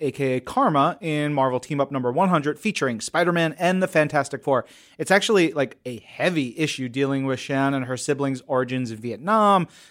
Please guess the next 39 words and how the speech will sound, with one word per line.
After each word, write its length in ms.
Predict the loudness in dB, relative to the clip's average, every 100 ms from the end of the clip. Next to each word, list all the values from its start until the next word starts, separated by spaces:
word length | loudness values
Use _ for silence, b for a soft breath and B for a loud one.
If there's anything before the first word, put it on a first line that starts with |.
| _
deeper 260 | -12 -10 -12
family 520 | -2 2 4 4 2
issues, 340 | 2 0 -2 0
mind 340 | 2 2 2
control, 320 | -4 -2 -2
possession, 640 | -2 -4 2 2 2 0 -2
escaping 720 | -6 -6 -4 -4 0 0 0 B B -18
war 500 | -4 6 8 10 8 6
and 140 | -4
oppression, 720 | -14 -6 0 0 0 -2 -2 b b
and, 240 | -4 -4 -4
and 240 | -8 -10
so 280 | -4 2 4
much 240 | 4 0
more. 400 | 0 2 6 4 B B 0
Uh, 260 | 4 4 4
Karma 460 | 4 4 6 6
would 180 | 4 2
later 220 | 4 4
go 180 | 6 4
on 140 | 4
to 120 | 0 -2
join 240 | -2 -2
the 60 | -4
New 140 | -6
Mutants. 540 | -2 -2 -2 -6 -8 b b 0
There's 200 | 4 4 2
also, 520 | 4 4 6 6 6 2
in 160 | 2
this 180 | 4 4
issue, 220 | 2 0 -2
a 60 | 2
backup 360 | 2 2 0
story 320 | 0 4 4 6
by 280 | 6 4
Claremont 500 | 2 -2 -2 0 0 -2
and 140 | -4
John 260 | -2 -2 0
Byrne 440 | 4 8 8 6